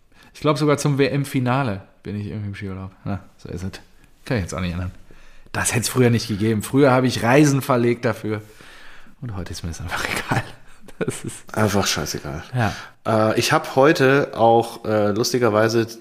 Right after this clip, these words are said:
Speaker 2: ich glaub, die, die neuesten, also ich bin jetzt wieder up to date, was den Podcast angeht, Ausverkauf.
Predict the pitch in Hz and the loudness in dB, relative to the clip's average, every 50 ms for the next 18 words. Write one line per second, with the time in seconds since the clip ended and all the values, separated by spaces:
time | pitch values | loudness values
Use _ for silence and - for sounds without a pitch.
0 | 65 87 92 - - - 90 - - 107 110 - - - 101 98 98 95 90 87 | -8 -8 -6 -6 -6 -6 -6 -4 -2 -2 -2 -2 -2 -2 0 0 0 0 0 0
1 | 87 - 98 92 92 92 90 101 120 131 - - - 120 117 - - 98 95 95 | -2 -2 -4 -4 -4 -4 -2 -2 -2 -4 -4 -6 -6 -6 -6 -6 -4 -4 -2 -2
2 | 95 92 - 117 117 123 117 - 120 113 120 - - 113 - - 127 - 104 107 | -2 -2 0 0 0 0 0 0 0 2 2 2 2 0 -2 -2 0 2 4 4
3 | 123 131 - 117 113 - - - 107 107 104 104 101 101 - - - - - - | 4 4 2 0 -2 -2 0 2 2 4 4 2 0 -2 -4 -8 -16 -18 -18 -18
4 | _ - - 127 - - - 147 147 151 143 - - 143 143 147 151 147 - - | _ -4 -4 -4 -4 -2 -2 -2 -2 -2 -2 -4 -6 -6 -4 -4 -6 -6 -6 -6
5 | - 101 123 - - 139 135 - - 151 156 170 180 | -4 -4 -4 -4 -4 -6 -6 -6 -6 -6 -4 -6 -6